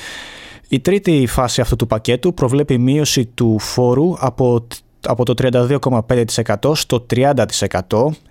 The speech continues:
με, για άτομα με εισόδημα από σαράντα πέντε χιλιάδες έως και διακόσιες χιλιάδες από τα μέσα του δύο χιλιάδες είκοσι τέσσερα.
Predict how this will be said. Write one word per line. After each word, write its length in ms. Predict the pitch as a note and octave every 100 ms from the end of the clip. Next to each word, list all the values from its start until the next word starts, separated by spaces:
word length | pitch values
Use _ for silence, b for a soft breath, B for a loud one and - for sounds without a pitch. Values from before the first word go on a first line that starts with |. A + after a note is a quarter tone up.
| _
με, 280 | A#2 A2+ A#2
για 200 | A#2 A#2
άτομα 280 | B2+ D3+ D#3
με 180 | C3
εισόδημα 500 | A2 - C3 C#3 D#3
από 260 | D3+ - A#2
σαράντα 340 | - A#2+ A2
πέντε 220 | A2 A#2+ A2
χιλιάδες 540 | G#2+ B2+ D3+ F3 -
έως 280 | A#2 B2 D3
και 160 | - C3+
διακόσιες 680 | A#2 A2+ G#2+ C3 B2+ - G2+
χιλιάδες 560 | F#2+ G#2 C3 E3 - B B B B
από 280 | - C3 C3+
τα 140 | B2 A2+
μέσα 360 | C#3 - F3
του 240 | - B2+ A#2+
δύο 120 | D#3
χιλιάδες 360 | - C#3+ C3
είκοσι 260 | A#2+ A2 G2+
τέσσερα. 420 | A2 G2 F2 D#2+